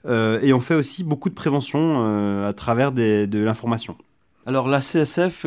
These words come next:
Speaker 2: quel est votre rôle en matière, euh, d'éducation ? Parce que vous avez dit que vous aviez une action dans ce domaine-là.
Speaker 1: On met en place des séances d'entraide scolaire, donc pour les élèves du C P à la troisième. Donc c'est des séances hebdomadaires qui ont lieu au pôle Amédée Mercier,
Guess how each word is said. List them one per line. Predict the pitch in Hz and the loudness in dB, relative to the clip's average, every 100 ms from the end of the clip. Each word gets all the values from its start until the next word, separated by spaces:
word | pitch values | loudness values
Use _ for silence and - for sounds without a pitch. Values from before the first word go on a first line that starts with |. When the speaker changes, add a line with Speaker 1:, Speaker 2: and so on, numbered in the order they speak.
| 139 | -2
Speaker 2:
quel | 185 180 | 0 0
est | |
votre | 165 156 - | -2 -4 -2
rôle | 127 131 151 156 | -2 0 0 2
en | 127 123 | 0 0
matière, | 120 123 - 139 107 | 0 -4 -4 -4 -2
euh, | 107 101 98 101 98 90 | -2 0 0 0 -2 -2
d'éducation ? | 101 127 131 127 - 123 120 - - | -2 -4 -4 -6 -4 -4 -4 -12 -20
Parce | - | -6
que | 127 | -2
vous | 123 | 0
avez | 123 | 0
dit | 135 143 - | 0 -6 -2
que | 113 107 107 104 80 80 | -2 0 -2 -2 -4 -6
vous | 110 113 | -8 -6
aviez | 123 107 120 127 123 | -4 -6 -6 -2 -2
une | 113 113 | -2 -6
action | 113 - | -8 -8
dans | 120 | -8
ce | 107 | -6
domaine-là. | 117 107 104 110 - _ | -4 -2 -2 -4 -8 _
Speaker 1:
On | 127 | 2
met | 135 | 4
en | 170 | 4
place | - 160 147 | 2 0 0
des | 127 123 | 0 0
séances | - 165 165 135 | 0 0 0 0
d'entraide | 143 151 | -2 -4
scolaire, | - - 131 214 - - _ _ | -6 0 2 2 0 -12 _ _
donc | 123 120 | -2 0
pour | 135 | 4
les | 127 120 | 4 4
élèves | 123 127 123 | 4 4 2
du | 117 | -4
C | 110 143 | -6 -6
P | 135 147 | -2 0
à | 123 | 0
la | 107 | -2
troisième. | - 104 131 190 107 - - - - - | -4 -2 0 0 -2 -8 -20 -20 -20 -8
Donc | 120 104 | -6 -4
c'est | 127 | -2
des | 123 | -2
séances | - 147 147 - | 0 -2 -2 -6
hebdomadaires | 131 135 131 127 196 202 | -2 2 2 2 0 -2
qui | - 131 | -2 2
ont | 123 | 4
lieu | 120 131 143 151 | 4 4 4 2
au | 131 | -2
pôle | 120 160 160 | -2 0 2
Amédée | 143 135 139 | 2 4 4
Mercier, | 135 135 - 139 135 | 2 0 -2 -2 -2